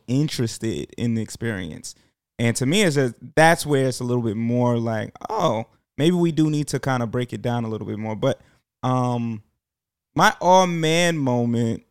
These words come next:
before we get into the speed dating, I'll break down my, my view and experience of it, and then we could go into some of the questions,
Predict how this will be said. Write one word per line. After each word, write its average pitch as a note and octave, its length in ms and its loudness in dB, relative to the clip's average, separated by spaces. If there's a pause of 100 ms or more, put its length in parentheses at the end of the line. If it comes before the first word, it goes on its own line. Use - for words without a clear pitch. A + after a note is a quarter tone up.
(120)
before B2 300 -2
we A#2+ 120 -2
get A2+ 200 -2
into A2+ 240 -4
the A2 80 -6
speed A#2+ 420 -6
dating, A#2 200 0
I'll B2 100 4
break B2+ 260 -4
down A#2+ 200 -2
my, A#2+ 360 -2
my A#2+ 360 0
view A#2 320 -4
and A2 120 -4
experience A2 540 -8
of A2+ 160 -6
it, A2+ 40 -6
and A2 100 -6
then A#2 100 -4
we A2+ 60 -6
could A2+ 160 -8
go A2+ 140 -4
into A2 200 -8
some A2+ 220 -6
of G#2 40 -8
the G#2+ 60 -8
questions, A2 580 -4